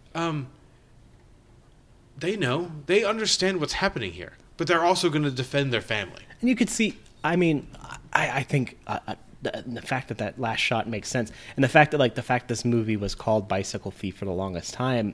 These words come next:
Speaker 2: is a disservice to it, i-, in my opinion. I think a lot of, you know, modern critics' opinions is, um,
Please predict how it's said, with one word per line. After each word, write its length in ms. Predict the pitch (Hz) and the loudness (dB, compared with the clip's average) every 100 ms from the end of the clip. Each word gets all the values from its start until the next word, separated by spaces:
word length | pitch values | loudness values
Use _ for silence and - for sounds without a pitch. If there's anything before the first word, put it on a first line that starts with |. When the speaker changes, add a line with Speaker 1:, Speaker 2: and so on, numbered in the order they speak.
| - | -6
Speaker 2:
is 140 | 104 95 | -10 -10
a 40 | |
disservice 580 | 143 - 165 185 151 - | -10 -4 0 0 -2 -6
to 160 | - 92 | -6 -6
it, 160 | 85 - - - - - - - _ 107 | -6 -12 -20 -20 -20 -20 -20 -20 _ -6
i-, 40 | |
in 220 | - 98 | -6 -6
my 140 | 90 87 | -6 -6
opinion. 380 | 82 - 95 | -6 -6 -6
I 100 | 87 | -6
think 160 | 92 104 | -4 -4
a 40 | 90 | -2
lot 160 | 98 | -2
of, 180 | 90 - - - - | -4 -8 -20 -20 -10
you 80 | 101 | -8
know, 100 | 87 | -6
modern 320 | 95 92 85 | -6 -6 -10
critics' 360 | - 160 156 | -4 -4 -4
opinions 500 | - - 90 78 92 - - - - - - | -8 -8 -6 -8 -12 -18 -20 -20 -20 -20 -2
is, 220 | 123 120 | 0 2
um, 300 | 117 107 98 | 2 0 -2